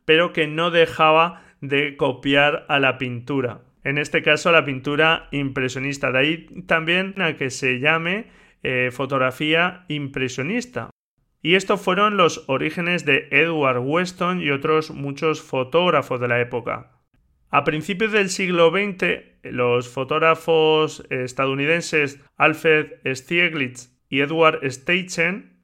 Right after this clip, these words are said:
junto a otros fotógrafos, forman el movimiento fotosecesión en Estados Unidos, con la misma intención de estos dos movimientos anteriores, la fotografía academicista y el pictorialismo,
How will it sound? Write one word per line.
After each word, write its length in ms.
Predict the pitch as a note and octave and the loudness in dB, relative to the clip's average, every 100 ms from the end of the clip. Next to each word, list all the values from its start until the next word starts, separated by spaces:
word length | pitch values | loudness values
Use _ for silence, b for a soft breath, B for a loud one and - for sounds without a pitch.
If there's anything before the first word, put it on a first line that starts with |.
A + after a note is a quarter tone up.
| _ | _
junto 760 | - D3+ C3+ C3+ C3 B2+ - | -6 -4 -2 2 2 2 0
a 120 | C3+ B2+ | 0 2
otros 560 | C#3+ D3 D3 C#3+ C#3 | 2 0 0 2 -2
fotógrafos, 840 | - C#3 C3 E3 E3+ E3+ F#3 F3+ | -4 -4 0 4 4 2 0 0
forman 460 | F3+ D#3+ E3+ F3 - | 0 0 2 0 -2
el 180 | C#3+ C#3+ | -2 -2
movimiento 480 | C#3 C3+ C#3+ D3+ D3+ | -2 -2 -2 -4 -4
fotosecesión 1200 | - C3 B2 A#2+ B2+ A#2+ A#2+ A#2+ - E3+ A3+ C#4 B B B _ | -4 -6 -8 -10 -6 -6 -6 -8 -2 0 -2 -6 B B B _
en 300 | - A#2+ A#2+ | -4 -2 -4
Estados 420 | A#2 C3+ C#3 C#3 | -6 -2 -2 -2
Unidos, 600 | D#3 F#3+ G3 G#3 C#4 - _ _ _ _ | -2 -2 0 -2 -4 -12 _ _ _ _
con 300 | - F#3 G#3 | 0 2 2
la 140 | F#3+ D3+ | 4 2
misma 480 | D#3+ G3 F#3 F3+ E3 | 2 -4 -4 0 0
intención 1120 | D#3 D3 C#3+ C3+ B2 E3 E3 F3+ F#3 F3+ C#3+ | -2 -2 -2 -2 -4 0 2 0 -2 -4 -2
de 480 | C3 B2 B2 B2+ - | -2 0 0 -4 -2
estos 380 | D3 D#3 - D3+ | 0 0 -2 -2
dos 140 | D3+ | -2
movimientos 760 | D3+ D3 D3 D3 C#3 C#3 C3+ - | -2 -4 -4 -6 -4 -4 -4 -6
anteriores, 680 | C3+ B2 B2+ C#3 E3 F#3+ G#3+ | -8 -6 -2 2 2 2 0
la 140 | F3 | -2
fotografía 560 | C#3 C#3 B2+ A#2+ C3+ C#3+ | -2 -6 -4 -4 -2 -2
academicista 960 | C#3+ C3 B2+ B2 B2 E3 E3 D#3 C3+ | -2 -2 -4 -6 -6 -6 -4 -2 -2
y 120 | C3 | 0
el 220 | B2+ B2 B2 | -2 -4 -6
pictorialismo, 880 | C3 - B2+ B2 D3 E3 F3+ G#3+ | -10 -8 -4 -4 -4 -4 -4 -4